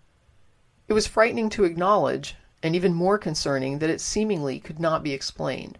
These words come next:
There is no satisfying resolution to a situation no one is able to understand. If I can't figure out what's causing a problem, it becomes much harder to create an effective solution. And since people are still being indoctrinated,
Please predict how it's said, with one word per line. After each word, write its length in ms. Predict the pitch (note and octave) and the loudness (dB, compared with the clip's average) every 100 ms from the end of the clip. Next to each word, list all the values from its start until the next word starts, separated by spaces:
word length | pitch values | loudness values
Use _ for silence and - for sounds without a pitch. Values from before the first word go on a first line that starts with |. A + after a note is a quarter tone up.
| _ - _ _ _ _ _ _ - | _ -20 _ _ _ _ _ _ 4
There 120 | F3+ | 6
is 120 | F3+ | 6
no 160 | G3 G#3 | 4 2
satisfying 800 | - - F3+ F#3+ - F3 D#3+ D#3 | 0 0 2 0 -4 -4 -4 -2
resolution 600 | D#3 D#3+ D#3 E3 - C3+ | -4 -2 -4 -4 -6 -6
to 100 | D3 | -6
a 60 | |
situation 680 | C#3+ F3+ - E3+ D#3 - D#3 | -2 -2 0 0 0 -2 -2
no 160 | D3+ F3 | 0 0
one 180 | F3+ | 0
is 120 | D#3+ D3 | -2 -2
able 200 | C#3+ D3 | -2 -2
to 120 | C#3 | -4
understand. 680 | - D3+ - B3 A3 - - _ _ _ _ _ _ | -4 -6 -6 -6 -6 -10 -16 _ _ _ _ _ _
If 120 | - F#3+ | 0 2
I 60 | |
can't 320 | F3 B3 C4 | 2 0 -2
figure 320 | - A3 F3+ E3+ | -2 -2 2 4
out 180 | E3 | 4
what's 200 | - D#3 | 4 -2
causing 420 | - - A#3+ A3+ D3+ | -4 0 0 2 -2
a 60 | |
problem, 500 | - C#3 C#3 D3 D#3 - | -2 -2 0 -2 -4 -2
it 120 | F#3 | 0
becomes 380 | F#3+ G3+ F#3+ F3+ | 0 -2 -4 -2
much 180 | G#3+ | -4
harder 460 | - - G3 G3 C#3 | -4 0 2 2 0
to 120 | - | -4
create 280 | - E3 D#3+ | -6 -4 -2
an 60 | D#3+ | -4
effective 400 | - D3 D3+ C#3+ | -4 -6 -6 -8
solution. 680 | - D#3 A3+ - - - - _ _ _ _ - - | -6 -4 -4 -4 -8 -10 -18 _ _ _ _ -10 -2
And 120 | F#3 | 0
since 200 | G#3 G3 | 0 0
people 320 | - A#3+ A#3 | 0 0 2
are 80 | E3+ | 2
still 260 | - G#3 G3 | 2 2 4
being 200 | F#3+ F#3 | 2 -2
indoctrinated, 880 | D3+ D3+ A3 - C3 C3 D3+ D#3+ | 0 0 -2 -4 -4 -2 -2 -4